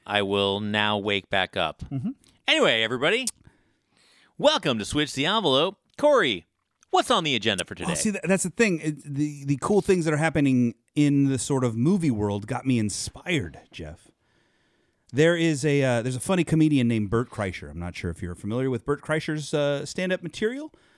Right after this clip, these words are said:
Speaker 1: You know I'm not, actually, Corey.
Speaker 2: So he's a, he's a funny comedian. I mean, I know comedy's subjective, but <clears throat> he, a few years ago, uh, released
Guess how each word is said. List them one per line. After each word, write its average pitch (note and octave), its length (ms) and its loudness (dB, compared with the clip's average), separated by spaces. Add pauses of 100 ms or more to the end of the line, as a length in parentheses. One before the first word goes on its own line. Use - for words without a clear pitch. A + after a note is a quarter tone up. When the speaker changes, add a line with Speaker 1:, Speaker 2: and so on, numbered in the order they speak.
Speaker 1:
You D3 80 -4
know A3+ 180 4
I'm F3 140 2
not, C#3+ 240 2
actually, F2+ 440 -4 (160)
Corey. A2+ 280 -4 (240)
Speaker 2:
So F#3 260 4
he's G3 260 2
a, G3 260 4
he's F3+ 160 -2
a G3 100 2
funny G#3 360 -2
comedian. F3 500 2
I E3 80 0
mean, D#3+ 100 2
I D#3+ 160 2
know D#3 140 2
comedy's C#3+ 340 0
subjective, B2 480 -2
but A#2 220 0 (240)
<clears throat> - 300 -4
he, G#3 360 4
a D#3 100 0
few E3 260 -2
years E3+ 280 2
ago, A#2 560 2 (180)
uh, B2 280 2
released D3+ 600 0